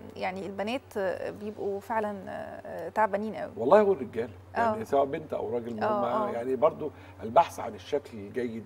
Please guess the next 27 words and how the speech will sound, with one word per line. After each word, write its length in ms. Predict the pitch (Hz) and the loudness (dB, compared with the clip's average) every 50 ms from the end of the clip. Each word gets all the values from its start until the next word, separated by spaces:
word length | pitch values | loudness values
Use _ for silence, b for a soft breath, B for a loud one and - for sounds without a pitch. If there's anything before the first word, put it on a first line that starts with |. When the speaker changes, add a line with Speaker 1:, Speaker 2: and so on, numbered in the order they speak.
| - - | -10 -10
Speaker 2:
أهم 600 | - - 95 98 - 101 104 - - - - - - 302 | -10 -8 -6 -6 -6 -6 -6 -6 -4 0 0 0 2 2
Speaker 1:
طبعًا 100 | 330 349 | 4 4
Speaker 2:
راجل 20 | 320 254 | 4 2
وأهم 140 | 220 - | 2 0
Speaker 1:
بيحسن 520 | 247 220 254 220 - 320 311 - 311 269 247 | 2 2 2 4 4 2 2 2 -2 -4 -4
Speaker 2:
ست. 40 | - - 269 | -2 0 0
Speaker 1:
quality 460 | 285 302 294 - - 247 220 202 - 202 | 0 0 -2 -6 -8 -6 -4 -4 -4 -6
of 140 | - - 247 | -4 0 2
life، 260 | 277 311 294 - - | 4 4 4 2 -2
يعني 220 | 196 180 175 180 | -6 -6 -6 -8
بيحسن 400 | - - - - 254 - - 226 | -10 -10 -6 -6 -6 -6 -6 -4
جودة 260 | 196 220 254 233 240 233 | -2 0 0 0 -2 -4
الحياة 300 | 226 202 - - 196 214 | -6 -8 -6 -4 -2 -2
بشكل 360 | 262 - - 262 262 - - 233 | -2 -4 -6 -10 -8 -8 -10 -10
فظيع 400 | - 214 202 240 294 302 202 220 | -8 -8 -6 -6 -6 -6 -6 -6
يعني، 260 | - - - - 175 | -6 -8 -10 -10 -8
طبعًا، 300 | - 277 269 262 170 185 196 | -6 -6 -6 -6 -8 -8 -10
طبعًا 260 | - 240 240 233 214 214 | -10 -10 -10 -10 -10 -10
يعني. 300 | 208 214 220 220 214 214 - - - - | -10 -10 -10 -10 -12 -14 -14 -16 -14 -14
Speaker 2:
أي، 60 | 240 208 - - - | -14 -14 -14 -8 -2
إيه 300 | - 208 226 240 247 226 | 0 0 2 2 0 -2
بقى 360 | 208 - 226 220 - - - - - | -2 -2 -2 0 0 -2 -4 -4 -8
أكتر 380 | - 190 - - - - - - - - | -10 -10 -10 -8 -8 -8 -8 -8 -10 -14
اللي، 280 | - 110 110 107 113 120 | -12 -10 -8 -6 -6 -6
اللي 240 | - - - 123 135 | -8 -8 -10 -10 -12
أنت 160 | 143 - 147 | -10 -10 -8
لازم 220 | 143 151 139 147 | -8 -8 -8 -10